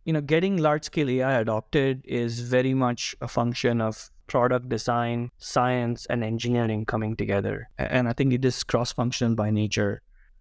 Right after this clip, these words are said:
I'd say with the new technologies, I think there's policy, partnerships, which are gonna become equally important. So I think leaders that are looking to make an impact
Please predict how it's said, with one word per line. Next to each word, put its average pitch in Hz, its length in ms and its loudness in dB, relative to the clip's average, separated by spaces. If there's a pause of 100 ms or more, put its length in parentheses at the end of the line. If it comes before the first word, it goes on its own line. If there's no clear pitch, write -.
(220)
I'd 143 160 4
say 156 300 2
with 135 280 -2
the 135 80 -4
new 156 300 2
technologies, 123 640 0
I 110 80 2
think 120 160 -2
there's 117 180 -2
policy, 135 840 0 (400)
partnerships, 131 840 0
which 127 140 -6
are 120 80 4
gonna 120 200 -2
become 117 300 -2
equally 123 300 0
important. 113 560 -2
So 127 180 2
I 117 60 2
think 127 420 -2
leaders 123 440 0
that 123 180 0
are 117 60 2
looking 113 300 -2
to 120 100 -2
make 113 200 0
an 110 100 -2
impact 110 440 -2